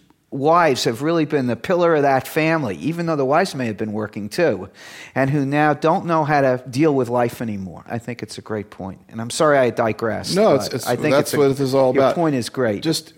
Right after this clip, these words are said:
Speaker 2: relevant to that, did the husband of this patient support her, or was he in the same page with her when she stopped her tamoxifen and got pregnant?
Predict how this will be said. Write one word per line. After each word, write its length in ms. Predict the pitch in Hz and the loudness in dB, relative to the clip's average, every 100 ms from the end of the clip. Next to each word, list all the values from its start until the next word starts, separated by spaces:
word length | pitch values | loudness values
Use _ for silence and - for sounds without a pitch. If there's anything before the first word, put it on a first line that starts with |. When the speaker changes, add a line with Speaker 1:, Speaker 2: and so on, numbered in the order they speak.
| - | -2
Speaker 2:
relevant 500 | 127 151 170 127 117 | 2 4 2 0 -2
to 120 | 123 | 0
that, 420 | 117 113 104 - | 2 2 0 -6
did 240 | 127 123 110 | -4 -2 0
the 300 | 127 127 107 | 0 2 0
husband 420 | 131 143 143 143 | 0 0 0 -4
of 100 | 120 | -2
this 160 | 127 123 | -4 -2
patient 360 | 127 127 127 | -4 -2 -4
support 460 | 120 117 - 117 120 | -4 -6 -4 -4 -2
her, 360 | 131 131 127 131 | 0 -2 -2 -4
or 120 | 110 | -4
was 220 | 110 107 | -4 -4
he 180 | 123 120 | -2 -2
in 220 | - 107 | -4 -4
the 100 | 113 | -6
same 300 | 110 117 113 | -2 -2 -2
page 280 | 131 127 123 | 0 -2 0
with 140 | 120 | -4
her 140 | 127 120 | -2 -2
when 100 | 110 | -4
she 160 | 110 | -6
stopped 320 | 107 110 113 | -4 -2 -2
her 80 | 117 | -4
tamoxifen 440 | 113 113 113 110 117 | -6 -4 -4 -4 -6
and 120 | 113 | -4
got 160 | 110 107 | -4 -4
pregnant? 440 | 117 117 139 123 | -4 -4 -6 -10